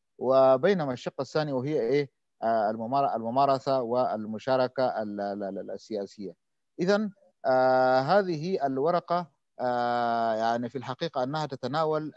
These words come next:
آه، بصورة ميدانية أكثر من ال-، من الجانب النظري، فتتحدث لنا عن الأنظمة الديمقراطية، الأنظمة الديمقراطية في مجتمعات الدول الساحل والصحراء.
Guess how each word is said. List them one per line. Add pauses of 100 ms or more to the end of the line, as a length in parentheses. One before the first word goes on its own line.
آه،
بصورة
ميدانية
أكثر
من
ال-،
من
الجانب
النظري، (400)
فتتحدث
لنا
عن (160)
الأنظمة
الديمقراطية، (380)
الأنظمة
الديمقراطية
في
مجتمعات
الدول
الساحل
والصحراء.